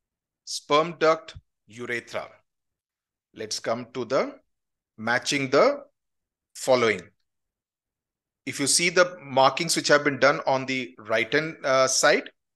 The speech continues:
diabetes insipidus matches to hyposecretion of A D H. Myxedema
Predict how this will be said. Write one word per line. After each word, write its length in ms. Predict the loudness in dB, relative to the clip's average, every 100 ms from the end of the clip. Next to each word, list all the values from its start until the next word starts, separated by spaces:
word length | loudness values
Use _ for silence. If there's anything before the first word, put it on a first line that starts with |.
| _ _ _ _ _ _ 0
diabetes 640 | 2 2 -2 -4 -6 -8
insipidus 880 | -10 -4 -4 -2 0 2 2 0 -8
matches 540 | -2 -2 0 -2 -4
to 340 | -4 -4 -4 -10 _ _
hyposecretion 960 | -4 -2 -2 -2 -4 -4 -2 0 -2 0
of 260 | 4 4 2 -6
A 100 | -4
D 220 | -2 2 2
H. 340 | 2 -6 -10 _ _ _ -14
Myxedema 720 | -6 -4 -2 0 2 2 -2